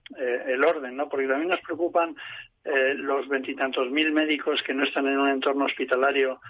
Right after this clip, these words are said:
y que, y que, por tanto, no disponen de una plataforma como, como los, los grandes grupos, H M, Quirón, que sí tienen plataformas, eh, muy potentes. Estos médicos no la tienen y vamos a encontrar la solución para incorporarlos también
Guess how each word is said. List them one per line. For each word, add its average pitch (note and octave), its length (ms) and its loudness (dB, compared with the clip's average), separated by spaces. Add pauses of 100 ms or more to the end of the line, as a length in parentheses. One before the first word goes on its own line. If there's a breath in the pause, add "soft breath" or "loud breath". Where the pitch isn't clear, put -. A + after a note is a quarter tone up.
(520 loud breath)
y C#3 180 -10
que, C3 420 2
y D3 200 -10
que, - 120 -6
por C3+ 180 -4
tanto, D3+ 300 0
no D3+ 160 2
disponen D#3+ 460 2
de D3 80 0
una D3 140 4
plataforma C#3 760 0
como, C3+ 560 0
como C3 340 -4
los, A#2+ 300 2 (320)
los A#2 260 -2
grandes C3+ 360 2
grupos, C#3+ 360 0
H B2+ 340 2
M, C#3+ 200 2
Quirón, C3+ 380 0 (320 loud breath)
que - 100 -4
sí F3+ 180 4
tienen D3 260 0
plataformas, B2+ 680 -2 (480 loud breath)
eh, A#2+ 280 2
muy C#3 240 0
potentes. C3+ 600 0
Estos D3 300 0
médicos D#3 340 2
no D3+ 140 2
la C#3+ 100 2
tienen D#3 340 -2 (380 loud breath)
y C#3 140 2
vamos E3+ 280 4 (220)
a D#3 100 2
encontrar D3 440 0
la D3+ 100 0
solución D3 480 -2
para C#3+ 160 2
incorporarlos D3+ 640 0
también D3 480 0